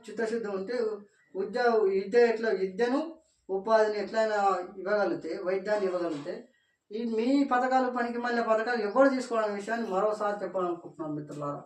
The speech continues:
ఆ, ఎవరైనా ఇలాంటి మోసాలకు, ఆ, ఇటువంటి మోసాలకు బలి కావద్దని దయచేసి ఇటువంటి విషయాల్లో అప్రమత్తంగా ఉండాలని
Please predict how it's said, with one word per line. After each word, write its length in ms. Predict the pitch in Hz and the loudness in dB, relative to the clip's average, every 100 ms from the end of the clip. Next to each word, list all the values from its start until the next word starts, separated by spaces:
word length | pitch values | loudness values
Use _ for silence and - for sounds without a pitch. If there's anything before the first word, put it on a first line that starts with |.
| - _ _ _ - | -18 _ _ _ -10
ఆ, 340 | - 170 165 - - | -4 0 -2 -4 0
ఎవరైనా 500 | 208 254 277 269 277 | 4 6 8 6 4
ఇలాంటి 440 | 214 240 247 247 | 4 2 2 0
మోసాలకు, 840 | 214 226 240 240 226 208 190 170 - _ _ - | -2 0 2 2 2 -2 -4 -4 -12 _ _ -4
ఆ, 160 | 180 | -2
ఇటువంటి 420 | 180 185 240 233 214 | 0 -2 -2 -2 -2
మోసాలకు 760 | 196 185 214 233 226 220 208 | -2 -2 0 2 2 2 -2
బలి 260 | 180 180 202 | 0 0 2
కావద్దని 680 | 208 202 180 185 226 - - _ _ - | 0 0 -2 -2 -4 -10 -18 _ _ -2
దయచేసి 540 | 202 226 269 262 240 | 0 2 2 2 0
ఇటువంటి 440 | 214 202 - 240 | -2 -4 -4 -2
విషయాల్లో 340 | 226 220 214 208 | -2 -2 -2 -2
అప్రమత్తంగా 500 | 190 202 202 196 185 | -2 -4 -6 -4 -2
ఉండాలని 540 | 180 175 175 165 151 | -2 -2 -2 -4 -10